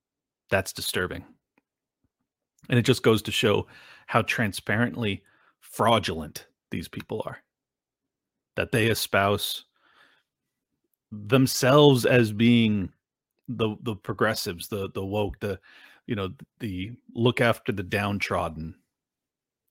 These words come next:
the rights to the people. Man, they're such liars. It's really, it's really amazing. It's amazing that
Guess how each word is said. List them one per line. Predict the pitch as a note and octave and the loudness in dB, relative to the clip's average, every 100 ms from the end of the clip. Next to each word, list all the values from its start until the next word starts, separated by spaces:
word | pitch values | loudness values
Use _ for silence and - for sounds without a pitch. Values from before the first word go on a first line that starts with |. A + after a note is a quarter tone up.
| _ | _
the | G#2+ | -2
rights | G#2 A2+ A2+ - | 2 2 0 -4
to | A#2 | -4
the | G#2 | -6
people. | - A#2+ E2+ F2 D2+ - _ _ _ _ _ _ _ _ _ _ _ _ _ _ _ _ _ - - - - - - - - _ - | -4 -4 -4 -6 -8 -14 _ _ _ _ _ _ _ _ _ _ _ _ _ _ _ _ _ -20 -20 -20 -20 -20 -20 -20 -20 _ -6
Man, | A#2+ A#2 A2+ E2 | -2 0 0 -4
they're | - | -4
such | - F#2 | -6 -6
liars. | G2+ F#2 E2 - - - _ _ | -6 -6 -6 -8 -10 -14 _ _
It's | B2+ - | -2 6
really, | E3+ D#3 | 8 8
it's | A#2 B2+ | 6 4
really | D3 D3+ | 6 8
amazing. | G2+ F#2 E2+ - - _ _ _ | 6 4 -2 -8 -18 _ _ _
It's | - | -4
amazing | B2 A#2 C#3+ D3+ C3 B2+ A2+ - - | 2 4 6 6 4 2 0 -4 -6
that | G2 | -4